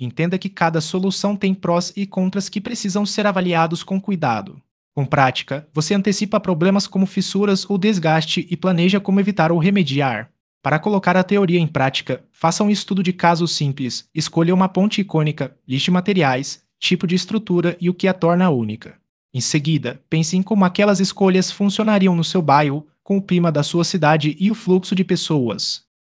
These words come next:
Esse exercício ajuda a transformar leitura em projeto real, com foco no usuário final. Pontes a observar: arco, cabos, treliça, pontes estaiadas.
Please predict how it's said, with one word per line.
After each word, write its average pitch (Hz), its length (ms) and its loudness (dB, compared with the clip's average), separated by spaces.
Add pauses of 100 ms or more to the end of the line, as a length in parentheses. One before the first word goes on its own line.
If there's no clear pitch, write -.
Esse 131 180 0
exercício 180 480 2
ajuda 185 300 4
a - 20 4
transformar 190 440 2
leitura 202 360 2
em 196 120 4
projeto 180 480 2
real, 170 340 6
com 180 240 0
foco 175 400 0
no 180 140 0
usuário 196 360 4
final. 143 640 0 (240)
Pontes 220 340 0
a 180 60 4
observar: 131 640 0 (100)
arco, 139 380 -2 (140)
cabos, 127 580 -2
treliça, 160 480 -2
pontes 175 400 0
estaiadas. 143 800 -2